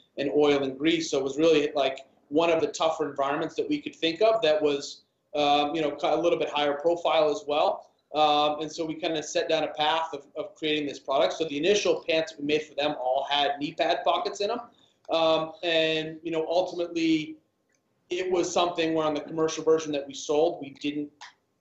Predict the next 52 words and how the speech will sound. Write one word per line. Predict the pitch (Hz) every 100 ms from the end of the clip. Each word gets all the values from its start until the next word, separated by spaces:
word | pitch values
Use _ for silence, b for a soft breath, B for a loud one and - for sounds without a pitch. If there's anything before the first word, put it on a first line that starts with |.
| - -
integrate | 170 185 180 190 190
them. | 247 190
And |
I | 147
think | - 156
there's | 160 151 151
a, | 143
a, | 139 139 135 -
a | 135 127 127 127 - _ _ b b 143
room | 185 185
in | 156
the |
future | 139 185 190 175 156
where | 147
we're | 147
gonna | 147 160
have | 135 - 117 117 -
a, | 135 -
a | 143
knee | 160
pad | 165 143 147
version | 151 147 139
and |
a | 131
non-knee | 123 127 135 160 170
pad | 170 160
version. | 175 175 208 214 226 _ _ -
But | 147
yeah, | 160 208
the | 151
initial | 208 214 180
design | 156 160 151 156 143
was, | 139 - -
was | 147
to | - 147
include | 147 151 143
knee | 160
pads | 180 165 175
in | 190
'em. | 202
And | 175 - b b
a | 156
lot | 185 208
of | 214
the | 190
guys | 175 170 170
that | 165
we |
talked | 175 165 156
to | 160
in | 147
Northeast, | 147 147 160 156 143 -